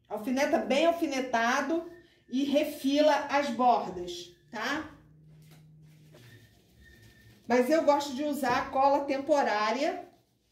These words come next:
Agito bem, ó. Venho aqui, ó. Querendo, gente, pode tirar essas linhas todas aqui de trás. Se não quiser, não precisa também não. Tá bom? Porque não vai aparecer,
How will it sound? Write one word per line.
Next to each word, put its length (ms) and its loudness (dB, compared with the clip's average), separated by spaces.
Agito 580 2
bem, 680 0
ó. 440 -2
Venho 340 0
aqui, 440 0
ó. 340 -2
Querendo, 460 4
gente, 280 -4
pode 300 2
tirar 260 4
essas 240 -4
linhas 420 -4
todas 360 0
aqui 200 -4
de 140 -6
trás. 280 -2
Se 80 -6
não 140 -6
quiser, 320 0
não 80 -2
precisa 400 -4
também 260 2
não. 400 -4
Tá 100 -8
bom? 360 4
Porque 180 -6
não 200 0
vai 120 0
aparecer, 920 -4